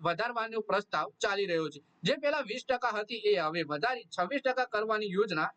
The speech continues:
ચાલી રહી છે. જો આવું થયું તો આ બેંકોમાં સૌથી વધારે એસ બી આઈ માં રોકાણ આવી શકે છે છેતાલીસ કરોડ ડોલર સુધીનું. બાકી બીજી બેંકોમાં પણ થોડું ઘણું રોકાણ આવી શકે છે. ટોટલ નેવું કરોડ ડોલરનું રોકાણ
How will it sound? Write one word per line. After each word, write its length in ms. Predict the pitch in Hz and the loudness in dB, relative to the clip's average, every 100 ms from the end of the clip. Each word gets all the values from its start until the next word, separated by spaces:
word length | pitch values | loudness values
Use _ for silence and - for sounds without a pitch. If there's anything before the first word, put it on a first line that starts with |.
| - | -2
ચાલી 260 | 208 196 | -2 0
રહી 120 | 180 151 | -2 -4
છે. 100 | 160 _ - | -10 _ 0
જો 120 | 247 | 2
આવું 280 | 285 269 277 | 4 0 -2
થયું 400 | 220 202 247 - _ | 2 2 2 -4 _
તો 120 | - | 0
આ 120 | 311 302 | 2 2
બેંકોમાં 580 | 240 208 208 262 240 | 2 2 2 0 0
સૌથી 280 | 196 180 180 | -2 -2 2
વધારે 320 | 277 262 262 | 2 4 4
એસ 220 | 202 165 190 | 4 0 0
બી 100 | 233 | 2
આઈ 160 | 226 | 2
માં 100 | 226 | 2
રોકાણ 320 | 208 202 208 | 2 2 0
આવી 240 | 214 175 208 | 2 -2 0
શકે 260 | 220 208 | 0 2
છે 120 | 214 208 | 2 2
છેતાલીસ 560 | - 156 208 202 220 - | 0 -2 0 -2 -4 -2
કરોડ 320 | 190 180 202 | 2 4 4
ડોલર 360 | 190 160 160 202 | 2 0 2 2
સુધીનું. 400 | 202 185 196 196 _ _ | 0 0 0 0 _ _
બાકી 260 | 202 226 320 | -2 -2 -2
બીજી 240 | 285 277 | -2 0
બેંકોમાં 560 | 277 247 233 247 247 233 | 2 0 0 0 2 0
પણ 220 | 269 269 | 0 -2
થોડું 280 | 233 233 233 | 2 4 4
ઘણું 280 | 214 214 214 | 2 4 4
રોકાણ 360 | 196 185 170 190 190 | 4 4 -2 0 0
આવી 200 | 208 208 | 2 0
શકે 200 | 170 160 | -4 -8
છે. 100 | 165 | 0
ટોટલ 280 | 247 254 311 240 | 0 2 0 2
નેવું 280 | 247 294 | 2 2
કરોડ 300 | 269 254 262 | 0 0 2
ડોલરનું 960 | 254 214 214 233 214 _ _ 180 233 220 - _ 165 | 2 4 4 2 -2 _ _ 2 4 2 -2 _ 0
રોકાણ 400 | 214 247 233 | 2 2 -2